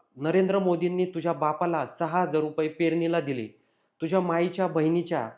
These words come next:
बायकोच्या नावावर लाडक्या बहिणीचे पैसे आले. तुझ्या अंगावरचे कपडे आमच्या सरकारचे, पायातलं बूट चप्पलसुद्धा आमच्यामुळे आहेत.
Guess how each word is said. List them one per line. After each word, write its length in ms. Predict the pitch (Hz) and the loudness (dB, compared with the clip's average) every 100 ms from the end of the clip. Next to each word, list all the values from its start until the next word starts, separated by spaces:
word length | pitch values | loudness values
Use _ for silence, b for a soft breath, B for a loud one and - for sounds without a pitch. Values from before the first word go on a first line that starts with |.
| _ _ _ _ _ | _ _ _ _ _
बायकोच्या 540 | 147 160 160 202 202 196 | 0 0 2 0 2 2
नावावर 520 | 180 170 175 175 170 | 4 4 4 2 0
लाडक्या 400 | 156 160 160 196 | 0 0 0 0
बहिणीचे 440 | 175 165 165 175 | 0 2 0 -2
पैसे 380 | 170 156 147 165 | -2 0 0 0
आले. 300 | 143 127 113 117 _ _ _ - | -2 -2 -8 -12 _ _ _ -8
तुझ्या 300 | 160 190 190 | -2 0 0
अंगावरचे 580 | 143 156 175 170 165 180 | 0 0 2 2 0 -4
कपडे 460 | - 165 175 160 113 - | -2 -2 0 -2 -2 -6
आमच्या 300 | 135 156 165 | -6 -2 -4
सरकारचे, 680 | 151 135 135 123 - 110 - _ _ _ _ _ _ | -2 -4 -4 -6 -10 -14 -16 _ _ _ _ _ _
पायातलं 640 | 160 190 196 202 196 143 | 2 4 2 2 0 2
बूट 160 | 165 190 185 - _ _ | 2 2 0 -16 _ _
चप्पलसुद्धा 720 | 170 170 202 160 208 185 196 190 - | -6 0 0 0 -2 0 0 0 -2
आमच्यामुळे 520 | 156 160 170 160 147 | -2 0 0 2 0
आहेत. 220 | 135 127 | 0 -4